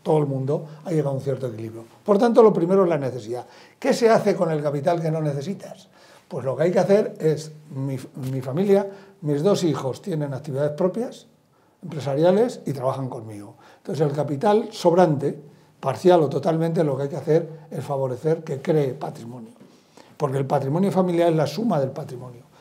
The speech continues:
de todos. Por tanto, el capital humano es un capital como otro cualquiera, que si no lo pones a trabajar, diría Paco, pues está mal hecho. O sea, esto,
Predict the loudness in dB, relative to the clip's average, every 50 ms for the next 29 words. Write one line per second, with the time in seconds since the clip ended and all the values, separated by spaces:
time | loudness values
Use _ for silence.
0 | _ _ -10 -8 -8 -6 -4 -4 -6 -6 -6 -10 -14 -14 -16 -14 -8 -4 -4 -4
1 | -2 0 0 0 0 -2 -12 -18 -20 -12 -8 -6 -6 -4 -4 -4 -4 -4 -4 -2
2 | 2 4 6 8 8 8 8 8 8 6 6 4 2 2 0 -4 0 0 2 2
3 | 2 2 2 2 2 0 0 -2 -2 -2 -2 -2 -2 -2 0 0 0 0 0 -2
4 | -6 -8 -12 -10 -8 -6 -6 -6 -6 -6 -6 -6 -8 -10 -10 -10 -10 -10 -10 -10
5 | -12 -12 -14 -18 -20 -20 -20 -20 -20 _ -16 -12 -8 -4 -4 -2 0 0 0 0
6 | 0 -4 -4 -6 -10 -14 -14 -14 -12 -12 -14 -12 -12 -12 -12 -14 -16 -18 -18 -20
7 | -20 _ _ _ _ -20 -20 -20 -20 -16 -14 -12 -10 -10 -10